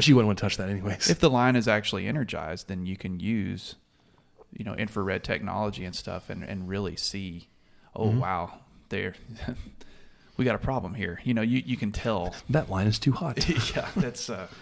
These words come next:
Speaker 1: that piece of equipment should not be, uh, full of electrons. So you, you can kind of look at it that way too and put different sensors on there, but it's not something I'm able to tackle at this point, but it's,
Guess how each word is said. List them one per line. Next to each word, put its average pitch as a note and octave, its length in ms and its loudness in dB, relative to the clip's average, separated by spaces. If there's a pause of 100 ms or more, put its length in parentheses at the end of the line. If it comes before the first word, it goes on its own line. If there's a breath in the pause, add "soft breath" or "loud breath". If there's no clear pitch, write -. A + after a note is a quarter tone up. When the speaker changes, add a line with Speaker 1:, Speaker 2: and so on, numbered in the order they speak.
(160 loud breath)
Speaker 1:
that - 120 -2
piece E3+ 180 2
of A#2 80 -4
equipment G#2 360 -4
should D#2+ 260 -8
not A2 340 -8
be, F2 200 -8 (1080 soft breath)
uh, G2+ 240 -4
full - 600 -2
of F#2+ 100 -2
electrons. - 760 -8 (400 soft breath)
So A#2 160 2
you, A#2+ 280 6
you C3 140 4
can B2 120 2
kind A2 200 -2
of - 220 -8 (560)
look C3 220 -2
at G2+ 60 -2
it F#2+ 100 -6
that G#2 220 -2
way G2 160 -2
too G#2 260 -2
and F#2+ 100 -8
put G#2 160 -2
different F#2+ 280 -8
sensors G#2 380 -6
on F2 160 -8
there, F2+ 140 -8
but G2 180 -4 (540 loud breath)
it's - 100 -10
not B2+ 140 2
something G#2+ 440 -2 (300 loud breath)
I'm A#2 260 2
able G#2 200 -2
to G2+ 80 -4
tackle G2 420 -4
at F2+ 80 -8
this G2 160 -6
point, F#2+ 340 -6
but G2+ 160 -4
it's, - 480 -6